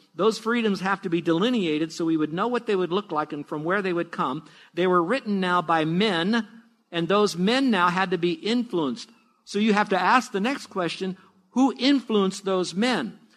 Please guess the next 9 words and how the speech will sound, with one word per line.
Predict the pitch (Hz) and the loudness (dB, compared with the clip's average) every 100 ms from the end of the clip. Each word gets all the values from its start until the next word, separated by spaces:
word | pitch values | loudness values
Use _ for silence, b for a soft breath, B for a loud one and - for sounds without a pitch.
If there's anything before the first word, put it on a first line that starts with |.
| b | b
So | - 214 | 2 4
if | 180 | 4
you | 202 | -2
take | 214 262 277 190 | 0 -2 -2 -6
the | 175 | -6
framers | - 226 262 240 196 | 0 0 2 2 0
of | 196 | 0
our | 202 | 0
Constitution | 196 190 185 165 - 202 190 117 | 0 -2 -2 -8 -4 -4 -2 -6